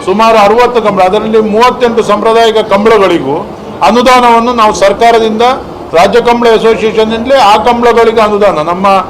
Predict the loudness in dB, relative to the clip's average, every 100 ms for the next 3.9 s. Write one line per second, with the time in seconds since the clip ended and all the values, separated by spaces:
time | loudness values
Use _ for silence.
0 | -10 -16 -4 0 0 2 2 4 2 2
1 | 0 2 2 2 2 2 2 0 -2 -2
2 | -6 -14 -6 -2 0 0 0 2 4 2
3 | 2 2 2 0 -2 -2 2 2 2